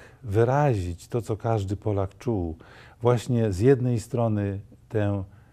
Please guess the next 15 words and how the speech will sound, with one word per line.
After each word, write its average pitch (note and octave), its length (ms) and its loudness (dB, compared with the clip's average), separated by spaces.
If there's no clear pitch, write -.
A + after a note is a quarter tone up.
wielką B2+ 600 4
miłość A2+ 520 0
do G2+ 120 2
ojczyzny F#2+ 640 0
i G#2+ 80 -2
wolności, G2+ 720 -2
a G#2 100 -4
z F2+ 80 -4
drugiej G2+ 340 0
strony G#2 640 -2
to, G2 400 2
co G2+ 200 -2
nazywamy G2 560 0
utratą G#2 760 0
niepodległości, G2 1160 -2